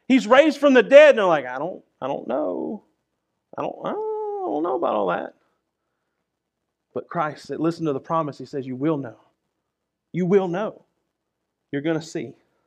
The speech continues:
God desires. He says, "No one comes to the Father except through me." That he's the only way. That's what Paul is gonna reiterate. That's it.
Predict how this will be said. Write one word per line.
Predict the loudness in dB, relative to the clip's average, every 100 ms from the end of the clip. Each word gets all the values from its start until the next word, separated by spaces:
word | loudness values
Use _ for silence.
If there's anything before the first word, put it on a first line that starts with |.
| _ _ _ _ _ -10 -8 -8 _ _ _ _ _ _ _ _ _ _ _ _ _ _ _ _ _ _ _ _ _ _ _ _ _ _ _ -4
God | 0 0
desires. | -4 -8 -8 -6 -8 -10 -16 -20 -20 _ _ _ _ _ _ _ _ _ _ _ _ _ _ _ _ _ _ -12
He |
says, | -4 -2 0
"No | 0
one | 0 -2
comes | -4 -6 -6 -8
to |
the | -10
Father | -6 -4 -4 -4
except | -8 -8 -10 -8
through | -12
me." | -10 -10
That | -10
he's | -12 -10
the |
only | -10 -8 -10
way. | -8 -6 -6
That's | -10 -12
what | -12
Paul | -6 -6 -6
is |
gonna | -8 -10 -8
reiterate. | -8 -6 -4 -4 -6 -8 _ _ _ _ _ _ _
That's | -6
it. | -4 -4 -8